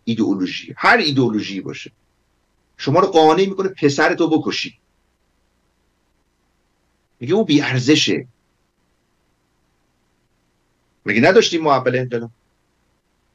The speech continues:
شما سران رژیم رو برید نگاه بکنید، چند تاشون بچه‌های خودشون رو کشتن. مگه شما فکر می‌کنید اونا ناراحت شدن از اینکه بچه‌شون رو کشتن؟ نه.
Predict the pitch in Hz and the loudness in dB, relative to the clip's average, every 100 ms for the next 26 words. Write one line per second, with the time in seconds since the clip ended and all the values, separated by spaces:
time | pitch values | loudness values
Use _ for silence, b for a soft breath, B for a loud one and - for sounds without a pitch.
0 | _ _ _ _ _ _ - 160 - 143 | _ _ _ _ _ _ -6 -4 0 2
1 | 156 202 190 165 147 196 190 190 175 185 | 4 4 4 4 2 0 2 2 0 -2
2 | 190 - 196 185 _ _ _ _ _ - | -2 -4 -8 -14 _ _ _ _ _ -8
3 | 165 196 247 240 220 202 170 165 165 165 | 0 2 4 4 2 0 0 0 0 0
4 | 156 139 147 143 135 - 135 131 _ _ | -2 -6 -8 -8 -10 -10 -16 -16 _ _
5 | _ _ _ _ _ _ _ _ _ - | _ _ _ _ _ _ _ _ _ -10
6 | 123 156 175 190 190 185 196 180 160 185 | -6 -2 2 2 2 0 2 2 2 0
7 | 226 175 160 160 160 143 151 151 143 139 | -2 -2 -2 -4 -4 -4 -2 0 0 2
8 | 147 151 143 147 - 165 160 160 233 226 | 0 -2 -2 -2 -2 -6 -6 -4 -2 -2